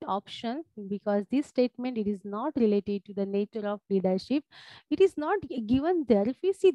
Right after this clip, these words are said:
there are, monopoly means what? Ekadikar. Okay, monopoly means ekadikar. Ekadikar shahi, we can say. So if we see, there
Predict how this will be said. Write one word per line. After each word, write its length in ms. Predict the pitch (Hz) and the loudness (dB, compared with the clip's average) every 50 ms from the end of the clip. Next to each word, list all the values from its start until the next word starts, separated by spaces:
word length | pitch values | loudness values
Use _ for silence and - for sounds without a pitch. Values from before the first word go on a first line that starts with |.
| 220 196 | 2 2
there 280 | 247 247 254 285 330 359 - - | 2 4 4 4 2 0 0 -2
are, 240 | 240 226 240 277 294 - | -2 -2 -2 -2 -4 -4
monopoly 540 | 240 254 294 330 403 427 - - 359 349 339 | -4 -4 -4 -4 -4 -6 -4 -2 0 2 2
means 220 | 320 330 339 - - | 2 2 0 0 -4
what? 240 | 240 226 226 247 - | -6 -6 -6 -2 0
Ekadikar. 840 | 269 294 269 - 302 285 285 262 294 262 - 233 202 170 135 - - _ - - - - _ _ - | 0 0 4 6 6 6 8 6 6 6 6 4 4 4 2 -2 -6 _ -20 -20 -20 -20 _ _ -14
Okay, 260 | 233 240 - 214 170 - - - - - - - _ - | -14 -12 -10 -10 -10 -10 -14 -20 -20 -20 -20 -20 _ -6
monopoly 480 | 233 254 277 294 330 294 339 320 320 | -4 -4 -2 -2 -2 -2 0 0 2
means 180 | 330 349 359 - | 2 0 0 0
ekadikar. 680 | - 262 233 - 254 247 226 233 226 - - - - - - _ - - - - - - - - - - - | 0 -2 0 2 0 2 2 0 -2 -4 -6 -6 -6 -10 -14 _ -20 -20 -20 -20 -20 -20 -20 -20 -16 -4 -2
Ekadikar 580 | 202 220 - 262 262 254 254 269 - 262 269 | -2 2 4 4 4 4 4 2 2 2 0
shahi, 380 | 285 - - 226 196 196 202 202 | 0 0 0 0 0 0 0 -4
we 80 | 208 190 | -6 -6
can 240 | - 190 185 185 | -4 -4 -4 -4
say. 240 | - _ - 143 - - - - - - - | -6 _ -10 -10 -10 -12 -16 -20 -20 -20 -18
So 140 | - - 349 | -12 -6 -4
if 160 | 349 339 - | -4 -2 0
we 140 | - 370 381 | 2 2 2
see, 180 | - - 381 330 | 6 6 6 6
there 340 | 240 208 233 226 240 269 | 6 4 4 4 4 4